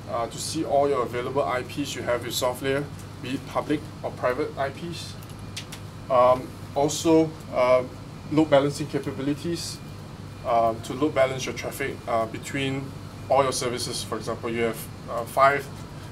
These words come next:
if you have one website, but you can, uh, distribute the traffic, uh, across five servers so that your users wouldn't feel that, uh, lag, I would say. Um, and of course, we provide gateway appliances,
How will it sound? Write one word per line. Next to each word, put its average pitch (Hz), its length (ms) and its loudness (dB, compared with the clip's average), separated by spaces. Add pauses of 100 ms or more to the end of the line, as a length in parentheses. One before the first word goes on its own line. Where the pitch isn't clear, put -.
(160)
if 135 80 -6
you 143 60 4
have 139 160 4
one 143 220 8
website, 156 400 4
but 127 100 0
you 120 60 -4
can, 120 240 -6
uh, 113 160 0
distribute 139 500 -4
the - 100 -10
traffic, 131 400 -2 (480)
uh, 113 260 0
across - 380 2
five 135 260 4
servers 120 540 -4 (300)
so 139 200 -2
that 123 200 0
your 117 240 2
users 139 680 2
wouldn't 139 300 0
feel 135 220 -2
that, 113 200 2 (600)
uh, 110 160 2
lag, 127 300 8 (360)
I 123 60 -2
would 117 120 -4
say. 107 200 -2 (1300)
Um, 127 460 10 (180)
and 135 240 4
of - 160 -2
course, 156 160 4
we - 60 -6
provide 139 460 4
gateway 143 260 0
appliances, 139 1080 0